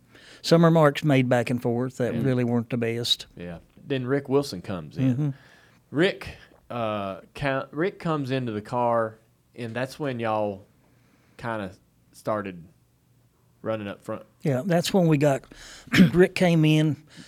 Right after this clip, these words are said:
Speaker 1: and, uh, he brought, he brought an Oldsmo-, Oldsmobile deal with him.
Speaker 2: Okay.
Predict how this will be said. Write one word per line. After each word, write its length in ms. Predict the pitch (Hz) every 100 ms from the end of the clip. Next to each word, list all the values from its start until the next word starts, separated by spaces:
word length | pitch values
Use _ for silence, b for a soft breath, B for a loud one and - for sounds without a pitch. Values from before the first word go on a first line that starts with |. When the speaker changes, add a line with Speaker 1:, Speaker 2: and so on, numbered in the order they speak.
| B B B
Speaker 1:
and, 360 | 139 135 127 123
uh, 200 | 117 113 139
he 80 | 156
brought, 380 | 139 147 139 -
he 120 | 143
brought 240 | 143 151 139
an 60 |
Oldsmo-, 520 | 151 156 156 123 123 139 - -
Oldsmobile 600 | 185 180 151 120 120 113
deal 200 | 113 107
with 220 | 107 -
him. 100 | 123
Speaker 2:
Okay. 260 | - 92